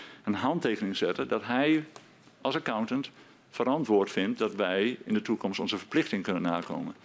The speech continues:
Dan moet je wel weten wat die verplichtingen zijn. Dat is niet om de budgettering omhoog of omlaag. Het bedrag is wat het is. Maar het moet wel een eenduidig bedrag zijn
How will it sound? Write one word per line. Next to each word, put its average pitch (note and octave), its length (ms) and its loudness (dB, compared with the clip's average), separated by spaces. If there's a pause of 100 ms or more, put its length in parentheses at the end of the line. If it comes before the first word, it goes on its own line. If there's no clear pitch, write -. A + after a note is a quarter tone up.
(240)
Dan B2 80 0
moet C3 100 6
je C3 60 6
wel C#3+ 140 6
weten A2+ 140 4
wat F#2+ 80 2
die F#2 100 0
verplichtingen A2 520 0
zijn. B2+ 200 0
Dat G#2 120 2
is A#2 100 2
niet C3 180 4
om G#2+ 100 2
de G2+ 80 0
budgettering G2+ 680 0
omhoog F#2+ 360 0
of E2+ 120 -4
omlaag. G2 340 -2
Het G2 200 -4
bedrag C3 300 2
is B2+ 120 -2
wat A#2+ 120 2
het A2+ 120 0
is. - 260 -2 (340)
Maar A#2 100 -2
het B2 100 -4
moet A#2+ 80 0
wel B2+ 160 4
een - 60 -2
eenduidig A#2 520 2
bedrag F#2 360 0
zijn A#2+ 340 -2